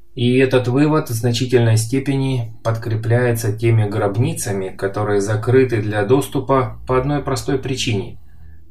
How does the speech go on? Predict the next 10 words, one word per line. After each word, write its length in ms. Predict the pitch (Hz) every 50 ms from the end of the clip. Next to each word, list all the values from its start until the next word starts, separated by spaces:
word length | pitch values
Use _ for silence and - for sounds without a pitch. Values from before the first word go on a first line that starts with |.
| -
В 120 | - 117 110
них 300 | 113 123 131 120 - -
нет 260 | 139 147 147 - -
ничего 440 | 123 120 113 110 - 127 123 123 123
интересного 720 | 120 120 117 120 127 151 156 151 - - 113 107 104 101
для 220 | 101 104 104 107
обычного 500 | 110 110 127 123 113 - 131 127 127 123
туриста, 500 | 120 - 139 139 139 117 110 - - 98
поскольку 540 | 98 - 104 107 - - 123 120 117 123 127
нет 400 | 127 127 127 120 117 117 - -